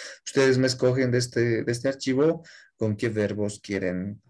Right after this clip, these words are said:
quieren trabajar, qué verbos quieren conjugar. Tal vez les pida cinco, no sé, voy a ver cuánto, ¿ya? Y también vamos a hacer,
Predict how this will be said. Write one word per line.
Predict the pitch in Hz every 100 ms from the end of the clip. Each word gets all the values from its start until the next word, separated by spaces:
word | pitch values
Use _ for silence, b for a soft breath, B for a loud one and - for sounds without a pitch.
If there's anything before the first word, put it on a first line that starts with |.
| _
quieren | 107 95 98
trabajar, | 92 87 92 104 104
qué | -
verbos | 95 92 90 -
quieren | 95 87 87
conjugar. | 76 - - - -
Tal | - 90
vez | 107
les | 104 -
pida | 98 87
cinco, | - 101 120 123 110 - - 104
no | 107
sé, | - - -
voy | 110
a | 101
ver | 87 -
cuánto, | - 69 - -
¿ya? | - 123 190 B B B -
Y | 156
también | 147 110 113
vamos | 101 101 101 101
a |
hacer, | - 101 95